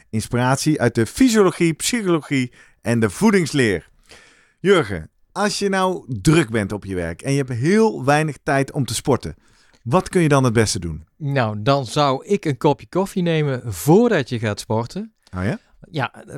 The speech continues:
Speaker 2: blijkt namelijk uit een, eh, recente studie is dat cafeïne, daar hebben we het over gehad, die kan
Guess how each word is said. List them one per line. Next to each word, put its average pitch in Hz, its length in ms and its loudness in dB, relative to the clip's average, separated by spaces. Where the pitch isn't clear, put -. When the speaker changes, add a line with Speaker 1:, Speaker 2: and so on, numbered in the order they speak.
Speaker 2:
blijkt 190 300 4
namelijk 147 340 2
uit 135 160 0
een, 131 200 -2
eh, 123 140 0
recente 131 420 -2
studie 127 480 -2
is 120 120 -4
dat 120 320 -4
cafeïne, 160 720 4
daar 131 60 4
hebben 131 200 0
we 120 80 2
het 117 140 -2
over 104 240 2
gehad, 104 200 2
die 120 120 -10
kan 98 340 0